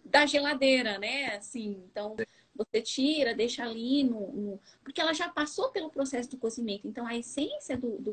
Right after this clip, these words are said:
do fogo tá ali naquele alimento. Então, é bom pra tonificar o tio do baço. Pra, pra pessoa que tem deficiência do tio do baço, não prejudicar mais esse tio deficiente,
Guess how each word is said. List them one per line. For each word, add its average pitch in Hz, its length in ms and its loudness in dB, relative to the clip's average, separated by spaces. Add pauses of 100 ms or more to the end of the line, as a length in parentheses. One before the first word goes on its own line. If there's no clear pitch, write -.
do 214 140 -6
fogo 240 380 0
tá 285 80 -8
ali 285 160 -2
naquele 269 320 -2
alimento. 285 340 -6
Então, 240 260 -4 (160)
é 208 120 -6
bom 220 200 -8
pra 240 240 -10 (300)
tonificar 254 460 -2
o 247 60 -4
tio 254 200 -4
do 277 80 0
baço. 240 300 -2
Pra, - 160 -8 (340)
pra 302 140 4
pessoa 403 480 2
que - 80 -18
tem 285 160 6
deficiência 262 480 0
do 214 100 -8
tio - 160 -8
do 214 100 -2
baço, 277 360 0
não 349 180 4
prejudicar 302 640 -4
mais 247 400 -2
esse 247 260 -6
tio 233 380 -4
deficiente, 220 880 -4